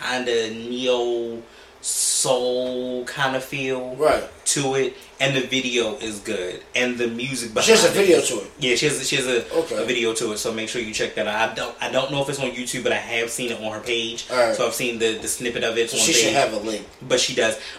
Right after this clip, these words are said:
Speaker 1: Um, she has booking information as well, so check out Kaleida. And I think the name of the album may be Kaleida Pin, but it's,
Speaker 2: Right.
Speaker 1: it's, it's in there no matter what, which is nice 'cause it's kind of a play on words. It's a play on the drug.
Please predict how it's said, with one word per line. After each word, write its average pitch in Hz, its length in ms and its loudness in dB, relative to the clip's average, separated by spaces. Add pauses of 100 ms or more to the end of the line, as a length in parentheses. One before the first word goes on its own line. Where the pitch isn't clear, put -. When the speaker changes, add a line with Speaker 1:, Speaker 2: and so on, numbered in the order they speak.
Speaker 1:
Um, 113 180 0
she 135 160 0
has 120 100 2
booking 127 320 -2
information 120 480 -2
as 107 80 -6
well, 107 320 2
so 107 360 -2
check 117 480 -2
out 107 300 -4 (140)
Kaleida. 101 800 -2 (380)
And 107 440 -2
I 107 100 -4
think 110 260 -8
the 101 100 -8
name 131 460 -2
of 127 120 -6
the 127 120 -4
album 127 200 0
may 123 140 -2
be 127 100 -8
Kaleida 131 400 -2
Pin, 135 380 -6 (220)
but 110 340 0
it's, - 540 -8 (400)
Speaker 2:
Right. 139 180 4
Speaker 1:
it's, 113 140 4
it's 117 200 0
in 110 120 2
there 101 320 -2
no 113 120 -4
matter 104 240 -2
what, 101 160 -4 (300)
which 147 220 2
is 131 160 0
nice 127 360 4
'cause 120 140 -2
it's 107 80 -4
kind - 240 2
of - 60 -4
a - 100 -4
play 135 180 2
on 107 200 -4
words. 104 260 -2
It's - 120 -8
a 107 40 -6
play 113 240 -2
on 104 120 -4
the 101 60 -6
drug. 110 500 2